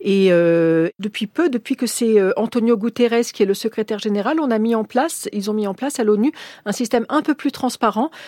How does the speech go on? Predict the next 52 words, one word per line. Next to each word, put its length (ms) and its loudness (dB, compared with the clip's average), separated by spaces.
avec 400 0
une 160 4
audition, 520 0
euh, 60 -4
du 160 -2
secrétaire 460 -2
général 480 0
devant, 360 0
euh, 120 4
les 140 4
membres 340 2
de 80 4
l'Assemblée 400 0
générale 480 0
et 340 2
avec 220 0
des 100 2
réponses 400 0
à 60 2
des 140 0
questions 460 -2
pour 120 -4
se 120 -2
présenter. 420 -2
Mais 80 -2
là, 120 2
il 60 0
y 40 4
a 60 2
beaucoup 500 0
d'actions 380 -2
de 80 0
pression 720 2
des 140 2
grands 260 0
États, 440 2
euh, 200 2
pour, 360 0
euh, 260 6
le 140 4
choix 400 2
du, 240 -8
du 80 -8
secrétaire 480 -4
général, 340 -2
bien 140 -4
sûr. 180 -2
Et 60 2
c'est 100 -4
la 120 2
même 200 2
chose 300 2